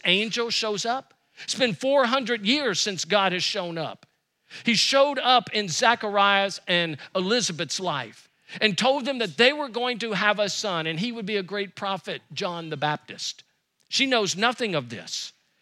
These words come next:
But then all of a sudden, this angel shows up to Mary. There are three things that we see about Mary in this passage. Number one, she's a virgin,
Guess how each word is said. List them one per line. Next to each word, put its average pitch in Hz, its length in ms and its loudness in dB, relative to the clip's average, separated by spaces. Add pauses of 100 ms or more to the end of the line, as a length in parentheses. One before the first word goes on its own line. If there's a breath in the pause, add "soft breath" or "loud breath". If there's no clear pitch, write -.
(320 loud breath)
But 214 100 6
then 233 160 6
all 269 160 8
of 277 80 4
a 226 40 -4
sudden, 240 240 2
this 240 260 -2
angel 220 400 0
shows 233 520 -2
up 208 340 0
to 190 100 -6
Mary. 180 360 0 (140 loud breath)
There 208 120 2
are 165 40 0
three 285 300 -4
things 226 300 0
that 190 120 -4
we 208 100 -4
see 226 220 -2
about 165 300 2
Mary 165 260 2
in 160 60 -6
this 165 140 -6
passage. 151 500 -4
Number 220 200 -2
one, 208 200 -2
she's 190 200 -2
a 185 60 -4
virgin, 131 560 -6